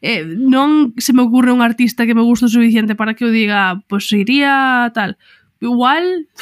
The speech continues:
si ven Phoebe Bridgers, porque Taylor Swift non sería posible, pero si ven Phoebe Bridgers a un tal,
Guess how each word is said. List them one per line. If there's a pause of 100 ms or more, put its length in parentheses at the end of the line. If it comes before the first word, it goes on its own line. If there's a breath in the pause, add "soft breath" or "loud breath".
(160 loud breath)
si
ven
Phoebe
Bridgers,
porque
Taylor
Swift
non
sería
posible,
pero
si
ven
Phoebe
Bridgers
a
un
tal,